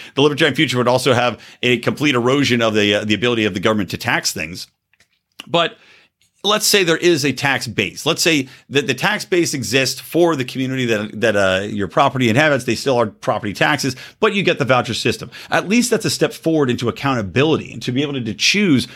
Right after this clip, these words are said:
what you want for your child. And maybe that comes down to cultural values. Maybe that comes down to, uh, educational values and a specific, uh, type of education you want, be it focused on mathematics more, be it focused on the arts more.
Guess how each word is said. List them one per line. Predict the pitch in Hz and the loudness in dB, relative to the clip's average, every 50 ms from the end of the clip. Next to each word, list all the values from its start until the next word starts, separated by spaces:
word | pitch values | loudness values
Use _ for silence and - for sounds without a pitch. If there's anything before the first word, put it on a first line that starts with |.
| - - - | -20 -18 -10
what | - 98 104 139 175 - - | -4 0 2 2 2 2 2
you | 139 127 120 | 2 2 2
want | 113 120 123 131 127 - | 4 2 2 0 0 -2
for | - 123 117 | -4 -4 -2
your | 104 95 87 | -2 -2 -4
child. | - - 120 135 139 117 - - - | -2 0 0 0 0 -2 -6 -4 0
And | 131 135 | 2 4
maybe | 156 185 220 233 170 | 4 4 4 4 4
that | 175 180 165 - | 2 2 2 2
comes | 180 160 131 | 0 0 0
down | - - 143 143 143 127 | 2 2 2 2 2 2
to | - - 135 123 107 - - - _ | 2 2 0 0 0 -4 -10 -20 _
cultural | - - 175 170 - - 151 151 143 | -2 -2 -2 -2 -2 -4 -4 -2 0
values. | 113 117 110 113 117 123 143 175 196 196 - - - - - - | 0 0 2 2 0 -2 -2 -4 -6 -8 -12 -14 -18 -20 -12 -6
Maybe | - 120 135 139 | -2 -2 0 2
that | 143 135 131 | 2 0 2
comes | - 139 127 107 - | 2 2 2 2 2
down | 127 123 123 127 123 113 | 0 0 0 0 0 -2
to, | - - - 120 113 113 107 104 101 - - - - - | -2 0 2 2 4 4 2 0 -2 -6 -10 -16 -6 -2
uh, | 120 117 113 107 104 - - - - - - - _ _ _ - | 0 2 2 2 2 0 -4 -10 -16 -20 -20 -20 _ _ _ -4
educational | 123 107 104 - - 104 104 110 - 160 175 175 | -2 -2 -2 -4 -4 -4 -4 -2 -2 -2 -2 0
values | 151 175 180 185 190 196 214 220 233 180 - | 2 2 2 2 0 0 0 -2 -2 -2 0
and | 127 117 113 | 0 2 0
a | |
specific, | 104 - - 113 101 - 143 127 131 127 - | 0 -4 -6 -6 -4 -2 0 0 0 0 2
uh, | 117 107 104 104 101 | 2 2 4 2 2
type | 98 - 135 131 - | 0 0 -2 -2 0
of | 107 | 0
education | 107 95 98 - - 135 156 156 - 175 | -2 -2 -2 -2 -4 -2 -2 0 -2 -2
you | 170 170 | 0 0
want, | 165 170 180 160 | 0 0 0 2
be | - 117 | 2 2
it | 110 110 104 - - - | 4 4 2 0 -2 -2
focused | - 120 110 117 107 - - | 0 0 0 0 -2 0 2
on | 104 98 95 | 2 2 2
mathematics | 95 104 104 - - 104 110 127 147 151 - - | 2 0 0 0 0 0 0 0 0 -2 -4 -4
more, | 139 143 151 156 165 175 170 170 - - - - - - | -2 0 0 0 0 -2 -4 -8 -12 -18 -20 -20 -20 -12
be | - 101 107 | -4 0 0
it | 110 107 | 0 0
focused | - 131 117 98 113 101 - - | 0 -2 -2 0 -2 -4 -2 -2
on | 110 101 98 95 92 | -2 -2 -2 -2 -4
the | 92 95 92 | -6 -6 -4
arts | 101 127 170 165 - - | -2 0 0 0 -2 -2
more. | 151 160 165 170 185 190 196 | 0 2 2 2 2 0 -4